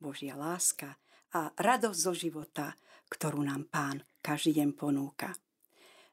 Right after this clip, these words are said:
Zostávajte všetci zdraví a tešíme sa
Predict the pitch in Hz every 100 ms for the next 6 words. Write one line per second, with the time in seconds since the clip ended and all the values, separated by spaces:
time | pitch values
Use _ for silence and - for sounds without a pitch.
0 | - 156 175 - 156 147 143 147 143 151
1 | - 143 - 180 214 226 226 233 _ _
2 | _ _ - - 165 - 151 165 - 147
3 | 143